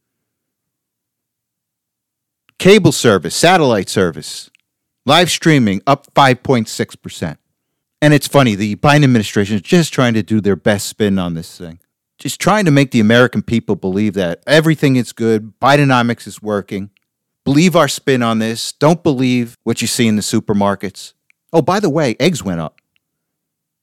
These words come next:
Eggs were going down for a while, but I noticed, uh, that they were going up in price quite a bit. And I noticed in the, the statistics here that egg prices went up from November to December. But let's get back to the spin.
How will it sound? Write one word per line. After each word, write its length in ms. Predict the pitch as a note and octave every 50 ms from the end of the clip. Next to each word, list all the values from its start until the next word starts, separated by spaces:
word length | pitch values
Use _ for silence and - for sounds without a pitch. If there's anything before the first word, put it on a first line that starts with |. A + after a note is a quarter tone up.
| _ -
Eggs 220 | - F3+ G#3 F#3+
were 60 | F3 D#3+
going 260 | - D3+ C3 A#2+ A2+
down 220 | A2 A2 A#2+ C3+
for 160 | - - D3+
a 60 | D3+ D#3
while, 280 | E3 E3+ F3 F3+ F3+
but 160 | C3 - A2
I 80 | A#2 A2+
noticed, 500 | A2 B2 D3 F#3+ F#3+ D3 - - - -
uh, 300 | G2 F#2 F2 F2 E2+ E2+
that 260 | E2+ F#2+ F#2+ F#2 _
they 120 | - G#2 G2
were 260 | F#2+ F#2+ E2+ F2 - _ _ _ -
going 260 | - A2 G#2 F#2+ F#2
up 160 | A2 - -
in 100 | A2+ F2+
price 320 | - - F2 D2+ C#2 - -
quite 220 | - - G#2+ G2
a 60 | F#2+
bit. 340 | - A2+ B2+ B2 F#2 - _ _ _ _ _ _ _ _ _ _ _ _ _ _ _ _ _ _ _ _ _
And 120 | - A#2 A#2
I 80 | A2+
noticed 400 | A2+ A#2 C3+ C#3 B2+ A2+ - -
in 160 | A#2+ G#2+ G#2 G2
the, 140 | G2+ G#2 -
the 200 | G2 F#2 G2+ G2
statistics 720 | - - - - F#2+ - - A#2+ C3 - - A2+ - - -
here 220 | A2 G2 F2+ F2+
that 340 | E2 F#2 F2+ F2 F2+ F2+ _ _ _ _ _ _ _ _ -
egg 160 | A#2+ C3 B2+
prices 420 | - A#2 G2 F2+ - G#2+ F2 -
went 180 | - G2+ F#2+ F2
up 260 | E2 F2 F2 _ _ _ _ _ _ _
from 400 | - - G2 F2+ F2 F2 F2 - -
November 400 | G2 F#2+ F2 E2+ - F2 E2 F2+
to 160 | - - E2+
December. 500 | D2 E2 - - A#2+ B2 A#2+ - G1+ - _ _ _ _ _ _ _ _ _ _ _ _ _ _ _ _ _ _ _ _ _ _ _ _ _ _ _ _ _ _ _ _ _ _ _ _ _ _ _ _ _ -
But 140 | E3+ C#3+
let's 160 | - A#3+ - -
get 180 | - F3 -
back 220 | - C#3 B2+ - -
to 100 | - A2
the 100 | G2 F#2
spin. 400 | - - - - F#2 D#2 C#2